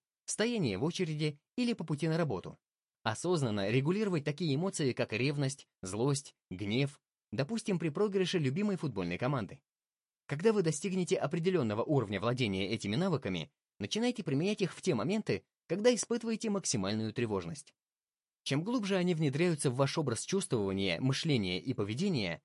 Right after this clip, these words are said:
тем лучше для вашего общего благополучия. Ресурсы, посвящённые тревоге.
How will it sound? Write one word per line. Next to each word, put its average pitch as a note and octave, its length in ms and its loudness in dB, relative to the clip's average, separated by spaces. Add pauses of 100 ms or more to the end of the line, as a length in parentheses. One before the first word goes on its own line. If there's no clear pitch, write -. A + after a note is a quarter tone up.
(340)
тем A2+ 200 2
лучше C3 420 -2
для C3 200 0
вашего F#3 420 2
общего E3 320 2
благополучия. C3+ 760 0 (2750)
Ресурсы, G#3 560 0
посвящённые G2 680 0
тревоге. A#2 480 2